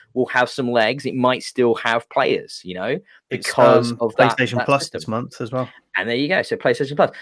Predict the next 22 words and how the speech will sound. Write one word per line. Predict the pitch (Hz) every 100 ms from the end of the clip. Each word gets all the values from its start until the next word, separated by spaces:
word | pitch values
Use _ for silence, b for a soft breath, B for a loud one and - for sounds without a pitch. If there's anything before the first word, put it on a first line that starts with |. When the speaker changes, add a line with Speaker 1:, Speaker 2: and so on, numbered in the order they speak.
| B
Speaker 1:
So | 151
what | 190
we're | 185
seeing | - 185 185 147
is | 117 107
these, | 127 117 107
these | 113 107
new | 123 151 147
ways | 139 147 110 92 92 -
of | 101 98
supporting | 113 95 123 120 98 98 92 -
games | 117 107 107 98
that | 80
don't | 113 110
necessarily | 104 - 107 - 107 101
resonate | 95 107 104 98 92
immediately | 98 101 117 107 95 95 -
at | 95
launch, | 101 98 -
because | 104 110 107
the | 113
market | 143 156 151 92